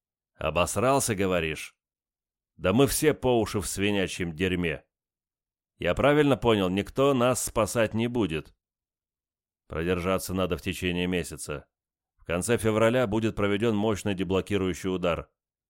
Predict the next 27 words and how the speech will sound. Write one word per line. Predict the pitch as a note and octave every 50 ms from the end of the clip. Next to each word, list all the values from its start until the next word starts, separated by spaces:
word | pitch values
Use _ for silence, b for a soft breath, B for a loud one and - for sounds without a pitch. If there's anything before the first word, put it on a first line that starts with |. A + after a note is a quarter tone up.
| _ _ _ _ _ _ _ _ _ _ _ _ _ _
Вот-вот. | - D#2 D2+ E2 G2 C3 D3+ - A#2 A2 A2 G#2+ G#2 F#2+ - - - _ _ _ _ _ _ _ _ _ _ _ _ _
И | - F2 G2+ A2+
я | A2+ A2+ A2+ G#2+
о | G#2
том | - - G#2 G2+ G2 F2+
же. | D#2+ F2+ F2+ E2+ D2+ - _ _ _ _ _ _ _ _ _ _ _ _ -
Паулюсу, | F2+ G2 A2+ B2+ C3 C3 C3 B2+ - - A#2+
небось, | A#2 A#2 A2 A#2+ A#2 G2+
то | - C3 B2+
же | A#2+ A2+
самое | - - B2+ A#2+ A2 G2 F#2 F#2
обещали. | F2 E2 F2 - - - F2+ E2 D#2+ D#2 D2+ C#2+ - _ _ - - _ _ _ _ _ _ _ _ _ _ _ _ _ _ _ _ -
Извини, | E2+ E2 D2+ E2 F2 F#2 G#2+ G#2+
дружище. | F#2+ G2 F#2+ F2+ D#2+ E2+ E2+ D#2 - - - D#2 D2+ D2 C2+ - _ _ _ _
Как | - F#2+ G2+ F#2 -
видишь, | G#2 B2+ C#3+ C#3 C#3 - -
я | F#2 F#2 G2+ A#2 A#2+
тебе | - B2 G#2 G#2+ G#2
ничем | G2+ G2 - - G#2+ A2+ A2+ G#2+
более | F#2 G2 G#2 G#2+ G#2+ G2+
помочь | - G2 F#2 F#2 F#2+ F#2+ F#2+ - -
не | G2 F#2+
могу. | F#2 F#2 F2+ F2+ F2 F#2+ F#2 - - _ _ _ _ _ _ _ _ _ _ _ _ _ -
Кроме | - F2 A2 A#2+ B2+
благих | A#2 G2+ A2+ A2 G#2+ G#2+ A#2 G#2+ -
пожеланий, | - A2+ G2 F2+ G#2+ A2+ A2+ G#2+ G2+ F#2+ F2+
конечно. | E2+ F#2+ F2 E2+ E2+ E2 D#2 - - E2 D#2 C#2+ -